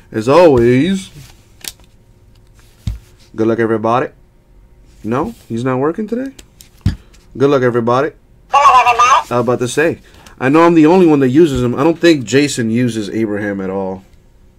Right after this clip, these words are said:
I could be wrong. I usually am. Anyway, let's see what's in this Grand Reserve. We're only doing a half caser, which means we're only doing four boxes.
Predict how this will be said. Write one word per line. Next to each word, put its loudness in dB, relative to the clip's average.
I -6
could -4
be -2
wrong. -6
I -4
usually -6
am. -10
Anyway, 4
let's -2
see 4
what's 2
in 0
this -2
Grand -2
Reserve. 0
We're 0
only 0
doing 0
a -4
half -2
caser, 0
which -2
means -2
we're -4
only -2
doing -2
four -2
boxes. -8